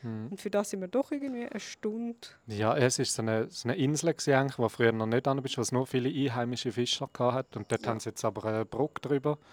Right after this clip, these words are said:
Speaker 1: Oder einfach aufgeschüttete Straße quasi. Und dort ist alles noch ein bisschen am Kommen. Also sie haben ja gesagt, sie hätten jetzt auch eine Schule gebaut mit den Kindern und so. Da können quasi ganze Familie können da nicht ziehen. Und es ist alles noch ein bisschen im Aufbau.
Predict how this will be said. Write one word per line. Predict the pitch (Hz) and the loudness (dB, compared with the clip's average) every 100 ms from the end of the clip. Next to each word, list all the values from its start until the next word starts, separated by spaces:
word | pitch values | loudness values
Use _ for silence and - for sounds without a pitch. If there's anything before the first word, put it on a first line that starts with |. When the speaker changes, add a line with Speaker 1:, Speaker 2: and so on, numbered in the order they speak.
| - - - - - _ _ _ _ _ _ _ _ _ _ - | -20 -20 -20 -20 -20 _ _ _ _ _ _ _ _ _ _ -4
Speaker 1:
Oder | 131 117 | 0 2
einfach | 113 107 - | 2 0 0
aufgeschüttete | 113 - - 113 - 113 - 110 110 - - - - | -2 -2 0 0 -2 -6 -2 -4 -4 -10 -20 -20 -18
Straße | - 107 117 - | -12 -2 -2 -2
quasi. | - 120 120 - 120 | 0 4 4 2 -4
Und | - 110 107 - - _ _ _ - - _ | -4 -4 -6 -10 -18 _ _ _ -20 -20 _
dort | - 110 | -2 0
ist | 117 | 4
alles | 113 120 120 | 4 4 0
noch | 113 | 0
ein | |
bisschen | 117 | 0
am | 107 | 0
Kommen. | - 113 110 | 4 6 6
Also | 101 101 | 4 0
sie | 113 | -2
haben | 107 | 0
ja | 107 | 0
gesagt, | - - 110 - 110 | 0 2 2 4 0
sie | 104 | 0
hätten | 107 98 | 0 -4
jetzt | - | -4
auch | 117 104 | -2 0
eine | 107 104 104 101 | -2 -2 -2 -4
Schule | - 123 117 | 2 2 2
gebaut | 120 110 - 104 | 2 2 0 -4
mit | 104 | -4
den | 104 | -4
Kindern | - 117 113 113 | 0 -2 -2 -6
und | |
so. | - 107 | -4 -4
Da | 104 107 107 | -2 -2 -2
können | - 110 | -8 -8
quasi | - 110 107 | 0 0 2
ganze | 113 110 | -2 -2
Familie | - 113 117 117 | -4 -2 0 0
können | 113 - | -2 -2
da | 110 | -2
nicht | 107 107 | -2 -6
ziehen. | - 113 | -8 -6
Und | 107 | -2
es | 139 | 2
ist | 135 | 8
alles | 131 135 | 8 8
noch | 127 | 0
ein | - | -2
bisschen | 127 | 0
im | 147 | 0
Aufbau. | - - 156 156 | 0 -2 -2 -2